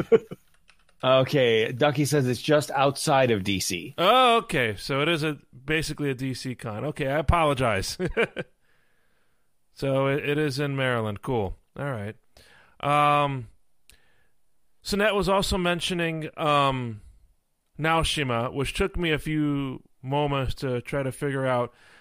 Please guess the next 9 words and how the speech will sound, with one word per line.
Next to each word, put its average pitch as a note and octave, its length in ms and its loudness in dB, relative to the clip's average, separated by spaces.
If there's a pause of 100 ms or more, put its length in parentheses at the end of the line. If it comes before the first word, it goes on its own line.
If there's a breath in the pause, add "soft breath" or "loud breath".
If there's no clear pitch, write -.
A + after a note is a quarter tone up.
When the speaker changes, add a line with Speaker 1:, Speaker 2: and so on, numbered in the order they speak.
(100)
Speaker 2:
That's D3+ 200 -2
actually A3 380 2
an F#3 80 2
island F3+ 480 2
that D#3 160 2
I D3+ 80 0
technically E3 640 -4
passed - 800 -2 (320)
once B2+ 640 -2